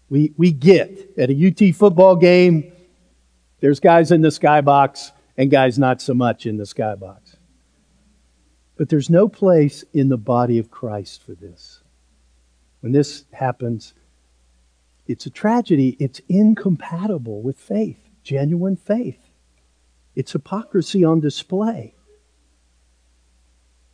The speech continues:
The rich man is offered a good seat,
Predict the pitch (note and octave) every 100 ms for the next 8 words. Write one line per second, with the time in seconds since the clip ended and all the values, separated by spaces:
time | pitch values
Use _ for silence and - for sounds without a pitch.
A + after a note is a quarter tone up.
0 | _ _ _ _ _ _ _ _ _ _
1 | _ _ _ _ _ _ _ _ - B2+
2 | D3 D#3 - C#3 B2 A2+ C3 A#2+ - A#2
3 | G#2 B2+ B2 - - G2+